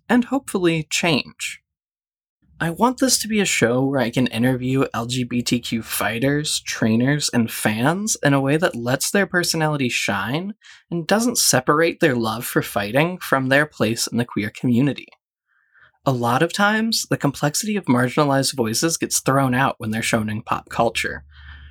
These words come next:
Representation comes at the price of being stripped of your ability to be a multifaceted individual, and visibility can become a threat.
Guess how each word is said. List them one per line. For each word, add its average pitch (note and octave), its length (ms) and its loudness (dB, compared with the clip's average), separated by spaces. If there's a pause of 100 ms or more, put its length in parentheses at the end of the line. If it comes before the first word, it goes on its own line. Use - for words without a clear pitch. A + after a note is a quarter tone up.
(140)
Representation A2+ 800 2
comes G#2 300 0
at - 160 -6
the A2 60 -4
price A#2 420 2
of G#2+ 100 -10
being A2 180 -2
stripped - 460 2
of A2+ 140 -2
your A2 160 -2
ability A2+ 460 0
to C#3+ 100 -4
be B2+ 100 0
a A#2 60 -2
multifaceted B2 880 -2
individual, A#2+ 800 -2 (420)
and B2+ 400 4
visibility D#3+ 640 0
can F#3+ 180 -2
become D#3+ 280 0
a C3 40 2
threat. - 640 -4